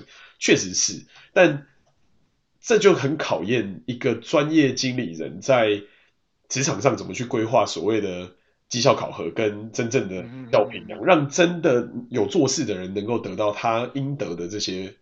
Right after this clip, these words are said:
Speaker 1: 份额。我觉得这其实是真的也是相当困难的一件事情，就是
Speaker 2: 对。
Speaker 1: 你要怎么合理的去区分，好，我们有一百个工程师，那一百个工程师到底哪一个工程师 contribution 比较多，哪一个工程师 contribution 比较少，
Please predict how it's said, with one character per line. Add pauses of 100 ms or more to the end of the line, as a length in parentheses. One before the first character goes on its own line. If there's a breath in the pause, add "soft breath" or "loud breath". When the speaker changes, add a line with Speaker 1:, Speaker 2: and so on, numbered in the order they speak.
Speaker 1:
份
额。 (340 loud breath)
我
觉
得
这
其
实
是
真
的
也
是
相
当
困
难
的
一
件
事
情，
就
是 (320 loud breath)
Speaker 2:
对。 (340)
Speaker 1:
你
要
怎
么
合
理
的
去
区
分，
好，
我
们
有
一
百
个
工
程
师， (460 soft breath)
那 (180)
一
百
个
工
程
师
到
底
哪
一
个
工
程
师
contribution
比
较
多，
哪
一
个
工
程
师
contribution
比
较
少，